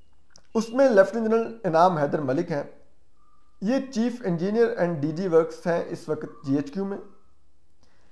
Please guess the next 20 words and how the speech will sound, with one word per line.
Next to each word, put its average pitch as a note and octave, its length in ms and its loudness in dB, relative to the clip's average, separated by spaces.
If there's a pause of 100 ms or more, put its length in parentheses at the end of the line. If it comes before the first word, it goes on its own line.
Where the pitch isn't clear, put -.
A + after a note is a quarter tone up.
(340)
इससे B3 260 4
पहले B3 280 8
ये A#3+ 200 0
डीजी F3 600 -2 (1200)
फ्रंटियर F#3+ 480 4
वर्क्स E3+ 300 6
ऑर्गेनाइजेशन E3 720 -2 (160)
यानी E3 200 0
कि F3+ 120 0 (340)
एफ़डब्ल्यूओ F3+ 1080 2 (520)
रहे F#3+ 200 2
हैं। G3 360 -8 (640)
इसके B3+ 240 0
अलावा F#3 680 8 (380)
इन्होंने G#3+ 400 4
मेजर F#3 300 0
जनरल E3 200 0
के E3 140 -4
तौर C#3+ 220 0
पर - 360 -6